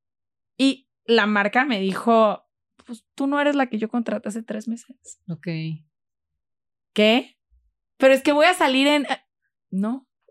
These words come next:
Speaker 1: ya no te ves así".
Speaker 2: Sí, claro,
Speaker 1: ¿no?
Speaker 2: claro.
Speaker 1: Y entonces yo me acuerdo que decía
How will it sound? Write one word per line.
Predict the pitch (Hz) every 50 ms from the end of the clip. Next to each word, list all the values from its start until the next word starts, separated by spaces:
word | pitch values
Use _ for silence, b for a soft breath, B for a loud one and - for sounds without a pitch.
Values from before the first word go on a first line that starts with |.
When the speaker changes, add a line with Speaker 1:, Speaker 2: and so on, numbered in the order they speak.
| _ -
Speaker 1:
ya | 190 196 262 262
no | 277 311 311 311
te | 294 254
ves | 247 240 240 262
así". | 254 247 - 294 330 381 -
Speaker 2:
Sí, | - - 202 190 -
claro, | - 180 180 185 175 214
Speaker 1:
¿no? | 254 311 - -
Speaker 2:
claro. | - 175 175 175 185
Speaker 1:
Y | 247
entonces | 254 247 247 - - 339 277
yo | 294 302
me | 320 320
acuerdo | 311 311 302 302 302 302 320 320
que | - 285 240
decía | 208 208 190 - 262 262 262 269 247 -